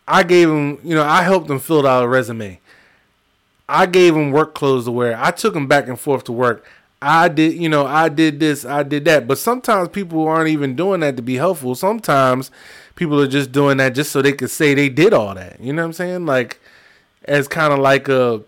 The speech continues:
like a badge of honor. Like, "Yeah, I, I, I did this, this, this, and this," and they didn't even do anything. You know what I mean? So it's like some people just get,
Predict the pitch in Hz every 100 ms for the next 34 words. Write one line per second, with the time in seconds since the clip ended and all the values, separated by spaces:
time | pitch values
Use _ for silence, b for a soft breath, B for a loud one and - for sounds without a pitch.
0 | _ _ _ _ _ _ _ _ - 143
1 | 127 113 151 156 139 127 170 160 113 107
2 | 104 131 131 139 - 127 165 143 143 -
3 | 160 156 135 131 127 143 139 143 139 -
4 | 135 127 123 135 127 110 127 127 139 160
5 | 143 143 139 131 196 165 117 113 107 120
6 | 143 143 160 160 165 143 135 B B B
7 | B 151 147 143 143 180 185 170 143 131
8 | 131 127 147 139